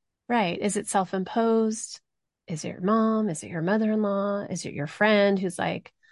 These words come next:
"I would never take a break. My kids come first. You're so selfish," or whatever, implied or said or not said, but you're feeling it <laughs> energetically from the people around you, or whatever motherhood, martyr motherhood messages that you've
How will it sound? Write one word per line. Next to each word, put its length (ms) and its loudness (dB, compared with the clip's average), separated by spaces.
"I 80 -6
would 140 -2
never 260 0
take 240 -2
a 40 -2
break. 540 -2
My 120 -8
kids 220 -8
come 220 -2
first. 720 -2
You're 120 -2
so 200 -2
selfish," 540 -2
or 120 2
whatever, 540 4
implied 720 4
or 320 2
said 400 4
or 60 -2
not 280 -4
said, 360 2
but 120 0
you're 140 0
feeling 480 4
it 160 0
<laughs> 20 0
energetically 760 2
from 280 0
the 100 0
people 320 2
around 380 4
you, 260 2
or 460 -2
whatever 320 6
motherhood, 720 4
martyr 280 2
motherhood 600 -2
messages 640 -2
that 180 -4
you've 440 -2